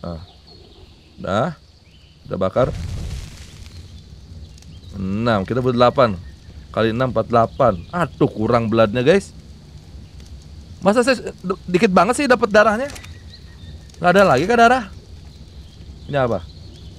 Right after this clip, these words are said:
Apa, guys? Apa itu? Apex Blood.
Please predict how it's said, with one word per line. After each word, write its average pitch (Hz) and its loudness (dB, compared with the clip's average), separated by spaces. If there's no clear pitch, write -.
Apa, 226 2
guys? 135 -2
Apa 247 -2
itu? 123 -4
Apex 147 -6
Blood. 165 2